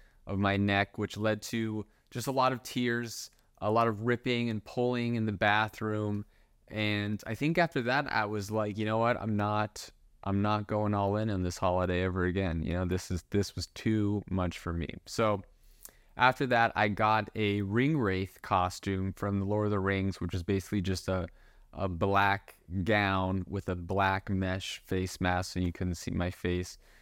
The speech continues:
And I proceeded to use that for, like, the next, like, three years until I just stopped trick-or-treating. I think my parents were kinda over it too. Uh, it was, to me, it was like I just felt old.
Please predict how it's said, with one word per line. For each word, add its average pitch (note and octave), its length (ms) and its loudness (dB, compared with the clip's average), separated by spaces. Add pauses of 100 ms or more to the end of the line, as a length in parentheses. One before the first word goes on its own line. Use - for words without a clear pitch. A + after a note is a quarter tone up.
(200)
And B2+ 100 -2
I B2+ 60 4
proceeded D3 480 0
to C#3+ 40 -4
use C#3 200 -2
that C#3 200 2
for, C#3+ 140 -2
like, C3 180 0
the C3 80 -2
next, B2+ 320 -2
like, A#2+ 200 -2 (340)
three B2+ 280 -2
years B2 720 -2
until G#2+ 500 0
I G#2 220 2
just G#2 220 -4
stopped G2+ 440 2
trick-or-treating. G#2 800 0
I G2+ 80 -2
think A#2 300 0
my G#2 160 0
parents G#2+ 500 0
were G#2 80 -2
kinda G#2+ 240 2
over G#2+ 320 2
it F#2 140 0
too. G#2+ 420 0 (560)
Uh, F#2+ 420 0
it A2+ 160 -4
was, A2 520 -4 (720)
to - 140 -4
me, B2+ 220 2
it A2+ 60 4
was G#2+ 160 0
like G#2 140 4
I G#2+ 140 4
just G#2 280 -6 (560)
felt A#2 400 2
old. A2 460 2